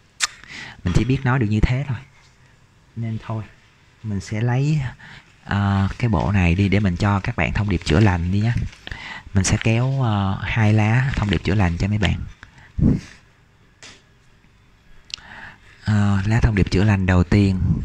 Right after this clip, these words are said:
unblock. Unplug là cái gì? Đó là hãy tránh xa thế giới ảo, hãy từ bỏ những thứ làm bạn sao nhãng, mất tập trung,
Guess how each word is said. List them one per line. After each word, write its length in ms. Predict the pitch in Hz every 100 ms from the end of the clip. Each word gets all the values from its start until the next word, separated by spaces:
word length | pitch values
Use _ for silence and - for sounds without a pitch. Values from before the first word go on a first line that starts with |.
| - - _ _ -
unblock. 720 | 107 104 101 - 107 117 - - - - _ _ _ _ _ - - - - - _ _ _ _ _
Unplug 380 | 107 107 113 123 -
là 120 | 90
cái 160 | 107 110
gì? 260 | 95 80
Đó 120 | -
là 100 | 107
hãy 260 | 90 80 92
tránh 240 | 120 127
xa 320 | 139 113 98 95
thế 180 | 117
giới 200 | 117 120
ảo, 400 | - 76 80 107 - - -
hãy 220 | 117 95 101
từ 160 | 101 92
bỏ 240 | 85 - 110
những 160 | 95
thứ 220 | 110 123
làm 220 | 131 95 87
bạn 220 | 90 -
sao 260 | 104 104
nhãng, 360 | 98 - - 117
mất 160 | 131 -
tập 140 | 87 -
trung, 260 | 101 98